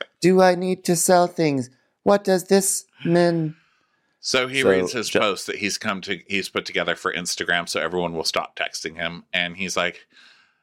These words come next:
Speaker 2: "Listen, guys, you know, if you're seeing this, it means you either chose me or I chose you to be on this platform,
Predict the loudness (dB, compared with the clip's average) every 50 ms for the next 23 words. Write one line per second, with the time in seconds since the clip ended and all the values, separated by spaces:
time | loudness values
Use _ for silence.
0 | _ _ -2 -2 -2 -2 -4 -8 -8 -8 -6 -4 -4 -2 -2 -4 -4 -6 -6 -6
1 | -6 -6 -8 -10 _ _ _ -8 -4 -2 -2 -2 -2 -4 -6 -8 -10 -8 -4 -2
2 | -2 0 0 -2 0 0 0 0 -2 -2 -4 -4 -4 -4 -4 -4 -6 -6 -8 _
3 | _ _ _ _ _ _ -4 -4 -2 -2 -2 0 0 -2 -4 -6 -10 -12 _ -6
4 | -2 0 0 2 2 0 -2 -2 -6 -8 -8 -4 -2 0 0 0 0 -2 -2 0
5 | 0 0 0 -2 -4 -8 _ _ _ _ -6 -4 -2 -2 -2 -4 -4 -6 -8 -8
6 | -6 -6 -6 -6 -4 -2 -2 0 0 -2 -6 -10 _ -16 -12 -6 -4 -2 -2 -2
7 | -4 -4 -6 -8 -8 -4 -4 -2 -2 -4 -6 -12 -18 -18 -16 -16 -18 -18